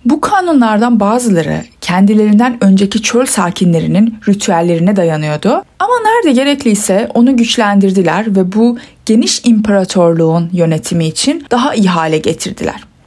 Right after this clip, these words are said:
Büyük Kanun ya da Yassa diye bir, e, hukuk kitapları vardı. Tabii ki bir, e, yasa, e, değildi bu.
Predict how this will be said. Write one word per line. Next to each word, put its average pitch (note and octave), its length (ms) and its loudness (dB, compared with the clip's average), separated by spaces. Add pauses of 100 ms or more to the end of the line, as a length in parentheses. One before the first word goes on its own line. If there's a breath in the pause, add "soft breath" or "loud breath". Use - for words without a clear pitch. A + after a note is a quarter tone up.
Büyük D4 440 0
Kanun B3 640 0
ya G3+ 160 2
da A#3 140 -2
Yassa A3+ 640 -2 (160)
diye F3+ 200 0
bir, G3+ 180 0 (120)
e, F3 140 0
hukuk G3+ 440 0
kitapları G3 540 -2
vardı. D#3 540 -2
Tabii - 200 -4
ki C#4 160 -2
bir, C#4 220 -2
e, F#3 380 0
yasa, F#3 500 -2 (220)
e, E3 340 0
değildi F#3+ 400 0
bu. A4+ 220 2